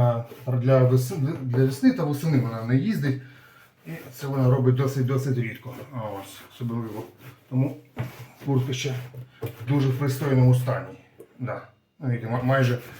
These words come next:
майже, майже нічого немає. Ось так. Е, все протерли,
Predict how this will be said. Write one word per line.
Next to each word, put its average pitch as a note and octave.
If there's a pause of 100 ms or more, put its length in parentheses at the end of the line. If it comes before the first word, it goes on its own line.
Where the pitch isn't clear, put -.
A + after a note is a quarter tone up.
(180)
майже, B2 (1040)
майже B2
нічого A#2+
немає. A2+ (1080)
Ось -
так. - (1120)
Е, C3 (2000)
все D#3+
протерли, A3+